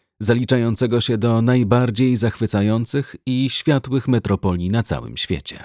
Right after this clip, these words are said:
Naukowcy, astrolodzy, filozofowie i matematycy zgłębiali tam sekrety wszechświata.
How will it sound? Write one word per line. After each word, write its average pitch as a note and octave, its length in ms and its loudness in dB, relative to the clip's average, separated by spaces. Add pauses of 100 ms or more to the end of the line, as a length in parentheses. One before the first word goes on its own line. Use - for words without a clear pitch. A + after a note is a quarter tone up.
(500)
Naukowcy, A2+ 800 4
astrolodzy, A#2+ 800 2
filozofowie B2 720 4
i A#2 180 0
matematycy A#2+ 840 2
zgłębiali A#2+ 680 2
tam A#2+ 240 0
sekrety E2+ 420 -2
wszechświata. - 680 -8